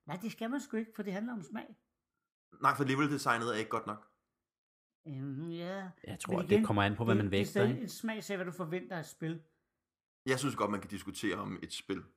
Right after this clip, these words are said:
Speaker 2: er godt, eller, altså, om det virkelig... Altså, der er jo nogle spil, man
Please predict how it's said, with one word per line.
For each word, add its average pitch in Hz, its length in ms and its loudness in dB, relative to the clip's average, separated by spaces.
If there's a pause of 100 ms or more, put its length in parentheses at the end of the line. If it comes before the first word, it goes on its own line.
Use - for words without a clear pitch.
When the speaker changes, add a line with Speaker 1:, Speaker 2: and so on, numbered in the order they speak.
(220)
Speaker 2:
er 95 180 4
godt, 98 240 2
eller, 92 160 -2 (240)
altså, 101 380 0
om 95 220 2
det 101 220 0 (120)
virkelig... 120 300 2
Altså, 107 240 0 (520)
der 101 60 10
er 104 80 12
jo 135 60 10
nogle 143 140 6
spil, 139 380 6 (540)
man 107 360 2